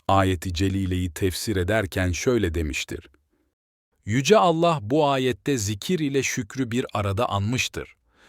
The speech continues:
Zikir de şükür gibi üç çeşittir. Bunlar dil, kalp ve beden ile yapılan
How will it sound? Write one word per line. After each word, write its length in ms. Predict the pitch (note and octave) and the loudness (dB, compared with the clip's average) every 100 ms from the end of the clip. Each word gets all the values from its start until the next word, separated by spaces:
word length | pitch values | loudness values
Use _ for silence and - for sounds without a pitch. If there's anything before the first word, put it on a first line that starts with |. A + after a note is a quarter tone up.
| _ | _
Zikir 480 | F#2+ A#2 G#2 G#3 F#3 | -4 -4 -2 -2 0
de 120 | E3+ | 0
şükür 400 | - B2 G2 G3+ | 0 -6 -4 -4
gibi 400 | E3 A#2+ G#2+ C3+ - | -2 -4 -2 -2 -2
üç 180 | E3 | -4
çeşittir. 680 | - G2+ - G2 - E2 - _ _ _ _ _ G#2+ | -2 -2 -2 -4 -8 -10 -10 _ _ _ _ _ -4
Bunlar 600 | A2+ G#2 G2+ A2+ - - _ - F#2 | -2 2 2 0 -2 -12 _ -12 -4
dil, 300 | G#2+ G#2+ D#3+ _ _ _ | -2 -2 -6 _ _ _
kalp 380 | - A2+ C#3 - _ _ G#2+ | 2 2 2 -6 _ _ -2
ve 180 | A2 | -2
beden 360 | G#2 G#2 C3 D3+ | 0 0 0 0
ile 180 | A#2 A#2 | -4 -4
yapılan 580 | G#2 F2+ - G2 A#2 | -2 -2 -2 0 0